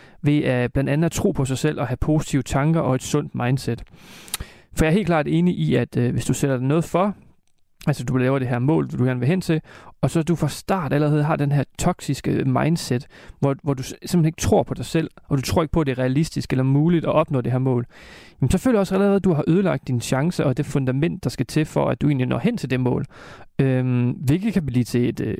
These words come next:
et nederlag, og hermed bidrage måske endnu mere til, at det allerede negative mindset, som egentlig var grunden til, at du ikke nå-,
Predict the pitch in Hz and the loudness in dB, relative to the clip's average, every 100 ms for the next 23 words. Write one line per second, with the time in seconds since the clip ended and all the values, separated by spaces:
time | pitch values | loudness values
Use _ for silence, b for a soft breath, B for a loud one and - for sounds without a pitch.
0 | - 135 135 131 170 226 190 135 B B | -2 0 2 4 2 2 2 0 B B
1 | B - 147 170 160 156 175 131 123 131 | B 0 2 2 0 0 0 0 -2 -2
2 | - - 247 294 240 135 123 - 139 - | -6 -2 4 4 4 2 -2 -2 -2 0
3 | - _ 156 147 147 135 143 147 - 147 | -6 _ 0 2 2 2 2 0 2 2
4 | 175 - 139 123 131 151 139 - 127 127 | 2 0 0 0 -2 0 -2 -2 -2 0
5 | 151 123 127 - 160 120 127 135 135 135 | 0 2 0 0 -2 0 0 0 -2 -2
6 | 147 | -4